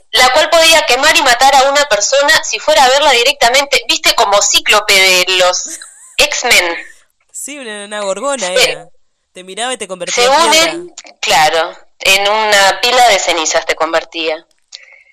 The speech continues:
Speaker 1: Y bueno, y sí, la gente ya a esta altura está absolutamente enroscada, le van a creer todo. Bueno, no todo. Eh, s-, seguimos. Según testimonios de supervivientes, es cuando empieza a abusar de las drogas, ¿no? Este momento que estamos narrando,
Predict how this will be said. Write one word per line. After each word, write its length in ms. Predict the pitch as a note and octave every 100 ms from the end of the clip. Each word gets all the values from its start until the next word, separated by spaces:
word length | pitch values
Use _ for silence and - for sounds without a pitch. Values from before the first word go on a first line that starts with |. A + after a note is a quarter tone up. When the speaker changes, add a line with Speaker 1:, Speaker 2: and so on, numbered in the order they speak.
| _ _ _
Speaker 1:
Y 100 | -
bueno, 240 | D4+ G4 A3
y 40 | G3
sí, 280 | - E4+ C#4+
la 120 | G3
gente 260 | F3+ D#4 E4+ F4
ya 180 | A3 C4
a 40 | B3+
esta 160 | B3+
altura 320 | G#3+ A#3+ C#4+
está 160 | E4+ C4+
absolutamente 600 | B3+ G#3+ G3+ - G#3 G#3+
enroscada, 580 | F#3+ F3 - A3+ C4+ G3+
le 100 | F3+
van 160 | G#3+
a 100 | D4+
creer 380 | D4+ G3 F#3+ F3+
todo. 580 | - G3 B3+ F#3 D#3+ D3+ _ _ _ _
Bueno, 260 | G3+ G3+ G3
no 160 | G#3+
todo. 440 | G#3+ G3+ F#3 E3+ - -
Eh, 840 | G3+ G3+ G3+ D4+ D4+ G3 G3+ G3 F#3+ _ - - -
s-, 320 | - - -
seguimos. 560 | - B3+ B3 G#3+ F#3 -
Según 380 | - C4 D4 E4+
testimonios 960 | E4+ - - - A#3 A#3+ D#4 D4 A3+ G3+
de 240 | G3 F#3+
supervivientes, 1000 | F#3 - G3+ G3+ A#3 C#4+ D4 A#3 G3 -
es 140 | - C4
cuando 420 | C#4 C4 A3+ F#3+
empieza 380 | F#3+ F#3+ B3 B3+
a 40 |
abusar 320 | A3 G3 A3 G#3
de 80 | F#3
las 200 | D#3 -
drogas, 540 | A#3 C#4+ B3 E3 - -
¿no? 220 | F#3 C#4
Este 220 | F#3+ -
momento 280 | F#3 F3+ F3+
que 60 | E3+
estamos 460 | E3+ F3+ E3 - -
narrando, 600 | F3+ G3 B3+ C4 A3+